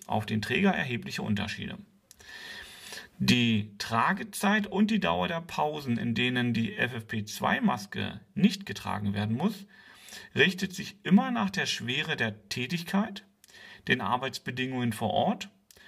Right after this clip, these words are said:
und den persönlichen Voraussetzungen des Trägers dieser F F P zwei Maske. Eine allgemeine Regel,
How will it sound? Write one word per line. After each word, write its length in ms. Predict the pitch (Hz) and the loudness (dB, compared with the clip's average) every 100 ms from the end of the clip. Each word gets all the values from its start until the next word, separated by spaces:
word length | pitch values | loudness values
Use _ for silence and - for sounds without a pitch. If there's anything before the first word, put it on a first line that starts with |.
| - - | -20 2
und 200 | - 220 | 6 6
den 120 | 240 | 6
persönlichen 640 | 208 175 151 185 196 185 | 4 2 4 6 6 4
Voraussetzungen 880 | 180 165 123 139 147 - 151 143 147 - | 0 -2 -2 -4 -6 -8 -8 -6 -8 -4
des 300 | 101 131 - _ | 0 0 -2 _
Trägers 420 | - 143 175 135 - | 0 2 2 0 -2
dieser 220 | 110 110 | -6 -4
F 100 | 107 | -4
F 100 | 104 | -6
P 140 | 104 | -6
zwei 220 | 104 - 92 | -6 -6 -6
Maske. 320 | 95 - - - _ - - - - - - | -8 -12 -14 -18 _ -20 -16 -14 -12 -12 2
Eine 460 | 123 139 139 135 - | 4 6 4 -2 -4
allgemeine 640 | 135 123 117 113 139 254 | -4 0 2 2 0 -2
Regel, 420 | 143 135 127 117 | -2 0 0 0